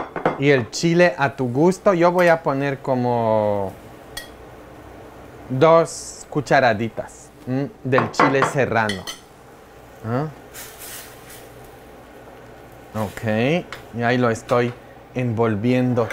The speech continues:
todo. ¿Ah? Se está calentando. Y el quesito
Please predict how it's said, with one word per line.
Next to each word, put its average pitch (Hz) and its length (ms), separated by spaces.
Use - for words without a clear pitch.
todo. 123 480
¿Ah? 143 260
Se - 140
está 123 300
calentando. 120 1120
Y 208 320
el 160 240
quesito 165 640